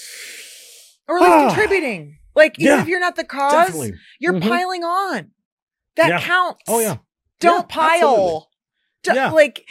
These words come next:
Speaker 1: even if you, like, even if your, if your views, you know, a-, and I think that everybody's on their own journey, um, keep 'em, keep 'em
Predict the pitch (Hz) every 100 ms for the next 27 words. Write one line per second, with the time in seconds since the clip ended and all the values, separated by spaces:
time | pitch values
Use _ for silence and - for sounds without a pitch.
0 | - 359 403 480 466 370 403 370 359 359
1 | 359 381 277 330 294 - 277 240 294 277
2 | 262 294 311 269 262 269 269 285 - -
3 | 247 262 285 269 - 247 269 277 262 254
4 | 233 208 196 220 294 311 _ _ - -
5 | - _ 247 247 240 240 233 - _ _
6 | _ - 320 339 403 349 262 _ _ _
7 | - 285 311 294